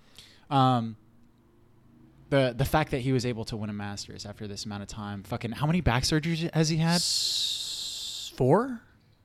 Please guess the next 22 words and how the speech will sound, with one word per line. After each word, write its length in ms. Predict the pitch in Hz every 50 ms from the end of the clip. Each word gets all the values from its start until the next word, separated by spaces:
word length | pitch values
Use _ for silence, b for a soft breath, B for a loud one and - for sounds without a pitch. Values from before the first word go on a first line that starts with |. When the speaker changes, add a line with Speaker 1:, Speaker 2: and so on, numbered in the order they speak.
| _ _ _ _ _ _ _ _ _ -
Speaker 2:
Four. 320 | - - 180 - - -
Speaker 1:
It's 220 | - 214 - - 143
nuts. 520 | 143 143 131 110 90 82 - - - - -
Speaker 2:
It's 140 | 180 -
four. 220 | - - 240 262 - 226
Might 160 | 175 151 240 262
be 60 | 240
seven. 460 | - - - 156 147 139 107 95 82 -
Speaker 1:
Right. 320 | 120 120 135 123 95 82 - -
Speaker 2:
There's, 140 | 139 139 151
like, 100 | 131 -
for 100 | - 143
some 220 | - 165 165 165
reason, 460 | 160 151 127 131 127 117 113 113 123 - _ _ _ _ - _ - _ _ _ _ _ _ _ _ _ _ _ _ _ _ _ _ _ _ - _ _ _ - - _ - - - - - - -
seven 380 | - - - 147 131 123 127 120
is 120 | 117 110
in 80 | 113 104
my 120 | 104 101
head. 340 | 95 95 104 98 73 - - - - - - - _ - - - - - -
A 100 | 156 170
lot. 440 | 160 151 143 127 107 - - - - -
Speaker 1:
Mm-hmm. 200 | 123 123 123 110